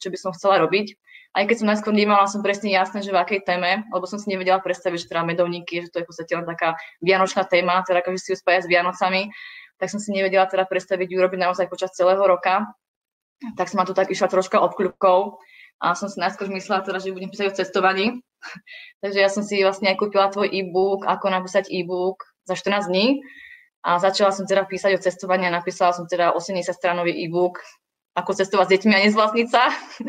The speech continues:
<laughs> Len mi to potom také prišlo, že ne, ne, ne, nebola to tá moja srdcová téma, takže som od toho nejak ustúpila a som si to musela tak nejak aj ja v tej hlave usporiadať, teda, že teda či to cestovanie, či to má naozaj zmysel, lebo toho bolo naozaj už veľa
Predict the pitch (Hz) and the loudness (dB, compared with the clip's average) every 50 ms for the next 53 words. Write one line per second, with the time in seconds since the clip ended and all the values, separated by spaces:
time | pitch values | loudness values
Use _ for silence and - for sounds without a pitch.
0 | 302 - - - - - - - - _ _ - 196 208 214 226 233 226 - 233 | -12 -12 -14 -14 -16 -16 -18 -20 -20 _ _ 0 2 2 4 2 0 -2 -2 -2
1 | 226 233 233 233 233 233 226 226 220 214 220 226 - - 220 214 220 214 214 - | -2 -2 -2 0 0 0 -2 -2 -4 -4 -4 -4 -2 -2 -2 0 2 2 2 2
2 | 214 226 233 233 247 240 240 240 226 226 226 214 220 220 220 208 208 214 202 190 | 2 0 0 2 2 2 2 2 0 0 0 0 2 4 4 4 2 2 0 0
3 | 196 190 190 190 190 196 196 202 - 190 180 185 180 - 165 160 156 156 156 160 | 2 2 2 2 0 -2 -6 -8 -4 -2 -2 -2 -2 -4 -4 -4 -2 -2 -4 -6
4 | 160 170 175 170 170 170 175 175 175 175 175 - 185 151 175 180 - 190 185 170 | -6 -10 -12 -12 -10 -8 -6 -4 -4 -6 -6 -10 -8 -8 -8 -6 -4 -6 -4 -2
5 | 175 180 175 175 175 - 165 - - 185 - - 185 190 185 180 180 175 170 170 | -2 -2 -2 -2 -4 -10 -16 -12 -12 -14 -12 -6 0 4 4 6 6 4 2 0
6 | 185 170 - - 175 175 175 - 185 175 175 180 175 180 175 170 165 165 175 170 | -6 -12 -10 -10 -8 -8 -4 -2 -2 -2 -2 -4 -4 -4 -2 -2 -2 0 0 0
7 | 170 165 170 175 180 180 - - - - - _ _ _ _ - 190 185 175 175 | 2 2 2 2 0 -2 -6 -14 -20 -20 -20 _ _ _ _ -2 0 2 4 4
8 | 175 175 175 170 - - - 180 180 180 175 175 180 175 165 165 165 165 175 170 | 4 4 4 2 -2 -2 0 2 2 2 2 0 0 0 0 -2 -2 -2 -4 -4
9 | 180 170 175 175 - 185 - 175 - 185 180 - - 175 175 165 170 175 170 170 | -2 -2 -2 -4 -4 -6 -6 -4 -4 -6 -4 -4 -2 -2 -2 -2 -2 -4 -6 -6
10 | - - 196 190 180 175 175 175 180 180 - 175 175 170 180 175 170 165 - - | -8 -4 -2 0 2 4 4 4 2 2 2 0 0 0 -2 -4 -6 -6 -2 0
11 | 160 165 160 165 165 165 165 - 180 180 175 170 175 170 170 170 170 170 180 175 | 2 2 2 2 0 -2 -4 -4 -4 -4 -2 0 0 2 2 2 2 2 2 0
12 | 170 165 165 175 180 180 185 190 214 | 0 0 0 2 4 4 4 4 4